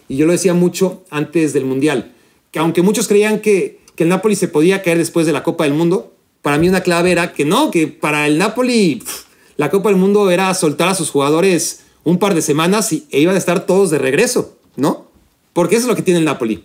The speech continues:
una base de jugadores italianos mínima, ¿no? Ni, ni, ni base se le puede llamar,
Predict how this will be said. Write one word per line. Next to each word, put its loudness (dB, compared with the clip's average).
una -2
base 0
de 0
jugadores -2
italianos 0
mínima, 0
¿no? 0
Ni, 0
ni, 0
ni 0
base 2
se -4
le 2
puede 2
llamar, -2